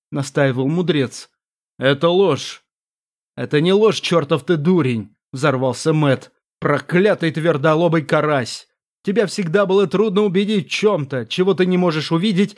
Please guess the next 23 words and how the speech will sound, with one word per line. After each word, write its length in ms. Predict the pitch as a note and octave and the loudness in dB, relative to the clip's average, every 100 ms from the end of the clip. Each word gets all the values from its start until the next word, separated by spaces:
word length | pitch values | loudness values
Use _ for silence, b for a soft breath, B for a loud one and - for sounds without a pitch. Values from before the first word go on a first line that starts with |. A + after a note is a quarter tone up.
| b | b
или 160 | C4 A3 | -2 0
пощупать 560 | G#3 F#3 - F3+ F3 | 0 -2 -4 -6 -8
сам. 480 | - F3 D3+ A#2 G#2 _ _ _ _ | -8 -6 -4 -6 -10 _ _ _ _
Но 80 | A3+ | -4
если 280 | A#3 F#3 G3 | -2 2 2
ты 140 | G3 | 2
не 100 | F3+ | -2
послушаешь 580 | E3 E3+ G3+ G3+ F3+ C#3+ | -2 -4 -4 -4 -4 -4
меня 240 | E3+ E3+ | -4 -4
сейчас, 540 | C#3+ E3 C3+ A3+ F#3 A#2 | -4 -6 0 0 0 -2
Дерек 380 | D3+ C#3 B2+ D#3 | 0 0 0 -2
Лэнг, 420 | D3 C3 A2+ - _ _ _ - | 0 0 -2 -8 _ _ _ 0
я 120 | C4 | 2
буду 180 | A#3 A#3 | 2 0
вечно 460 | F#3 A3 G#3+ G3+ | 0 0 -2 -2
бродить 420 | F#3+ F3+ D#3+ E3+ - | 0 0 0 -2 -2
по 120 | D3 | -2
тропам 400 | E3 F3 E3+ D#3+ | 0 0 0 0
призраков, 720 | F#3+ G3+ C3+ C3+ C3 A#2+ - _ _ | 0 -2 -2 -4 -4 -8 -8 _ _
не 140 | A#3 A#3 | -2 0
зная 340 | D#3 F#3 E3+ | 0 -2 -2
ни 140 | D#3 D#3 | -2 0
покоя, 560 | D#3 C#3 G3+ F#3+ D#3+ | 0 2 0 0 -4